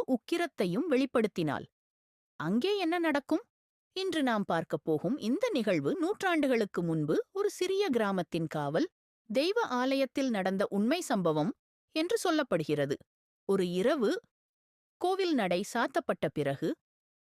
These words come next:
கருவறைக்குள் நடந்த அந்த சம்பவம் அந்த ஊரின் வரலாற்றையே மாற்றி எழுதுகிறது. இது வெறும் கதை அல்ல, தம், இது தெய்வத்தின் நியதி. தெற்கே உள்ள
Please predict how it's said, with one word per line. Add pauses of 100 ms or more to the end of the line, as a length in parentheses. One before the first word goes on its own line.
(180)
கருவறைக்குள்
நடந்த
அந்த
சம்பவம் (420)
அந்த
ஊரின்
வரலாற்றையே
மாற்றி
எழுதுகிறது. (640)
இது
வெறும்
கதை
அல்ல, (480)
தம், (140)
இது
தெய்வத்தின்
நியதி. (440)
தெற்கே
உள்ள